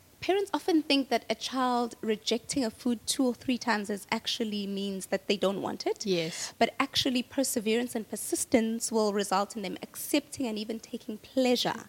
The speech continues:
Speaker 2: In it.
Speaker 1: in that food.
Speaker 2: Yeah, and cha-, changing their palate. Like, you can definitely change your
Speaker 1: Absolutely.
Speaker 2: palate.
Speaker 1: Absolutely.
Speaker 2: Yeah.
Speaker 1: So nature versus nurture,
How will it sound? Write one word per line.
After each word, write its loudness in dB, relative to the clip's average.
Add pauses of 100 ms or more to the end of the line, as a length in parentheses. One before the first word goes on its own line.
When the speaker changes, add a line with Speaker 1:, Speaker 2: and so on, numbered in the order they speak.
(140)
Speaker 2:
In -2
it. -2
Speaker 1:
in 2
that 2
food. -6
Speaker 2:
Yeah, 0
and 6
cha-, 4
changing 8
their 8
palate. 2
Like, 2
you 2
can 8
definitely 8
change 6
your 6
Speaker 1:
Absolutely. 0 (200)
Speaker 2:
palate. 2
Speaker 1:
Absolutely. -4
Speaker 2:
Yeah. 2
Speaker 1:
So 2 (240)
nature 2
versus -2
nurture, 0